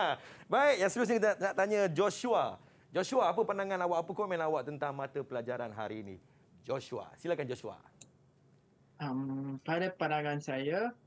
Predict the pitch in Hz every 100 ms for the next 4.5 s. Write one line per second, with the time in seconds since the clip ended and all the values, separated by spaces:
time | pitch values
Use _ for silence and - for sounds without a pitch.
0 | _ 143 156 170 165 160 165 170 165 151
1 | 151 156 151 143 143 131 139 190 240 -
2 | _ _ _ _ 135 131 131 185 175 160
3 | 156 156 151 151 147 139 147 143 143 -
4 | 170 170 160 160